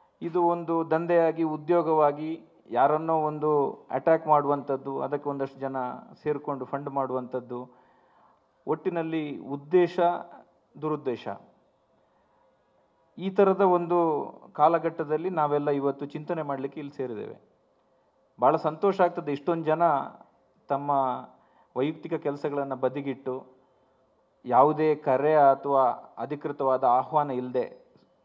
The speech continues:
ತಮ್ಮ ಸ್ವಯಂ ಪ್ರೇರಣೆಯಿಂದ ಬಂದು ನಾವೆಲ್ಲ ಸೇರಿದ್ದೇವೆ. ಒಂದೊಂದು ವಿಷಯದ ಬಗ್ಗೆ ಒಬ್ಬೊಬ್ರು ಮಾತಾಡ್ತಾ ಬಂದಿದ್ದಾರೆ. ನನಗೆ ಕೊಟ್ಟಿರತಕ್ಕಂಥದ್ದು,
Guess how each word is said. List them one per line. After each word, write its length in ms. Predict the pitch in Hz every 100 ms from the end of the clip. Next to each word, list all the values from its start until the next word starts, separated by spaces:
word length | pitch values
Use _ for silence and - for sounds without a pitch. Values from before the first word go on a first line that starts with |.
| _
ತಮ್ಮ 440 | 131 131 123 90 -
ಸ್ವಯಂ 300 | 135 147 160
ಪ್ರೇರಣೆಯಿಂದ 640 | 147 143 160 160 151 143
ಬಂದು 460 | 135 127 131 143 135
ನಾವೆಲ್ಲ 280 | 127 127 131
ಸೇರಿದ್ದೇವೆ. 720 | 127 123 127 113 113 - _ _ _ _ _ _ _ _ _ -
ಒಂದೊಂದು 320 | 156 175 180
ವಿಷಯದ 360 | 170 170 196 196
ಬಗ್ಗೆ 220 | 185 196
ಒಬ್ಬೊಬ್ರು 320 | 165 180 170
ಮಾತಾಡ್ತಾ 420 | 160 156 165 156
ಬಂದಿದ್ದಾರೆ. 640 | 151 147 131 123 139 - -
ನನಗೆ 340 | - 135 160 170
ಕೊಟ್ಟಿರತಕ್ಕಂಥದ್ದು, 1300 | 165 156 156 151 147 151 151 147 170 156 139 139